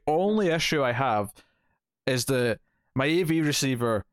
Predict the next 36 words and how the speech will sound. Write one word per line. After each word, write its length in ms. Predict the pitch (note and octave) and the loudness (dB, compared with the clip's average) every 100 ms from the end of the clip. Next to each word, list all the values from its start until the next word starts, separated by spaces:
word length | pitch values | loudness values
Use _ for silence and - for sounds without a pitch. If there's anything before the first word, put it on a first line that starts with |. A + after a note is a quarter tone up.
| _ _ - | _ _ -8
doesn't 460 | A#2+ D3 C#3+ C#3 - | -2 0 0 -2 -2
throughput 560 | - C3+ C#3 - C#3 | -2 -2 0 -2 -4
four 200 | - B2 | -2 -4
K 240 | - C#3 A#2+ | -2 -2 -2
'cause 160 | A#2+ | -2
it 60 | B2 | -2
came 200 | D3+ C#3 | -2 0
out 120 | B2+ | 0
before 280 | A#2+ B2 B2+ | -2 -2 -2
four 220 | - A#2+ | -2 -4
K 180 | - A#2+ | 0 0
was 120 | G#2+ | 0
a 40 | G2+ | -2
thing. 300 | - B2+ F#2 _ _ _ - | -2 -4 -4 _ _ _ -6
So 440 | - C#3+ C3+ A#2+ _ _ - | -2 0 0 -2 _ _ -6
if 140 | C#3 | -2
I'm 120 | C#3+ C#3+ | 0 0
watching 280 | F#3 - F3+ | 0 0 -2
something 300 | F3+ D3+ C#3+ | -2 -2 -4
that's 140 | A#2+ | -4
four 220 | - B2+ | -2 -2
K, 400 | A2 F3 C3+ G#2+ - | -2 -2 0 -2 -2
whether 320 | A#2+ C3 B2 | -2 -2 0
it's 100 | A#2+ | -2
from 120 | - | -2
the 60 | A2 | -4
Fire 320 | - C3+ B2+ | -2 -2 0
Stick 400 | - B2 A2 - | -2 -2 -2 -4
or 440 | A2+ A2 G#2+ G#2+ G2+ | -4 0 0 0 -2
the, 680 | G2 G2 F#2+ F#2+ F#2+ F#2+ F#2+ | -2 0 0 0 0 0 -2
the 80 | F#2+ | -2
P 180 | C3 | -2
S 100 | A2+ | -2
five 240 | - A#2 G#2+ | -2 -2 -2
or 60 | |
whatever, 380 | G2+ E2 F2 F#2 | -2 -2 -4 -6